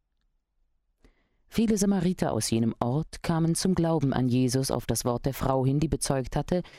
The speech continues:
„Er hat mir alles gesagt, was ich getan habe.“ Als die Samariter zu ihm kamen, baten sie ihn, bei ihnen zu bleiben,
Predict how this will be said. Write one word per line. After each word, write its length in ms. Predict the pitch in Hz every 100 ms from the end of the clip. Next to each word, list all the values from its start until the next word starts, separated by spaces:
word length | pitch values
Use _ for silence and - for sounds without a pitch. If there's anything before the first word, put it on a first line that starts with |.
| - -
„Er 120 | 160
hat 160 | 175 -
mir 120 | 185
alles 280 | 170 214 -
gesagt, 440 | 190 143 156 -
was 120 | 180
ich 100 | 175
getan 460 | - - - 123 107
habe.“ 320 | 104 104 95 - _ _ _ _ _ - _ _
Als 240 | 147 143 -
die 160 | 139
Samariter 500 | 131 147 131 156 165
zu 220 | - -
ihm 180 | 170 185
kamen, 400 | - 185 190 208 - - -
baten 360 | 170 175 185
sie 100 | 151
ihn, 260 | 160 196 185
bei 200 | 180 196
ihnen 280 | - 120 110
zu 160 | - 113
bleiben, 480 | 123 120 120 120